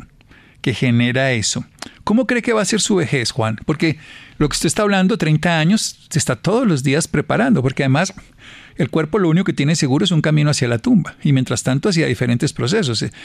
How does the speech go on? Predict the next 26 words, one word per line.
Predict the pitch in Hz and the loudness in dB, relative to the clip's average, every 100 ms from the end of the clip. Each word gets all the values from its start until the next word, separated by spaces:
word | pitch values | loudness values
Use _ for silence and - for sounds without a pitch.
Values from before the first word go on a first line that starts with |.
| - - | -20 -6
La | 139 117 | -2 0
mente | 131 139 | 0 0
y | 196 | 0
la | |
emoción | 165 127 147 143 | 0 0 0 2
pueden | 170 160 | 2 2
ser | 165 | 0
jóvenes | 180 160 147 - | 0 2 0 0
toda | 135 | 0
la | 143 | 2
vida, | 151 294 | 2 0
pero | 139 | 0
nuestro | 127 - - | 0 0 -2
cuerpo | 123 - | -4 -2
se | 151 135 | 0 0
deteriora. | 120 - 214 135 | 0 -2 -2 0
¿Cómo | 160 185 | 0 0
combinar | 156 131 127 131 | 0 0 0 0
eso | 151 - | 0 -2
precisamente? | - 127 143 127 135 | -2 0 0 0 0
¿Cómo | 180 | 0
lo | 175 | 2
vive | 139 | 2
usted | 147 - 160 | 0 0 -2
como | 160 143 | 0 0
persona | 117 120 123 120 139 | 0 -2 0 0 -2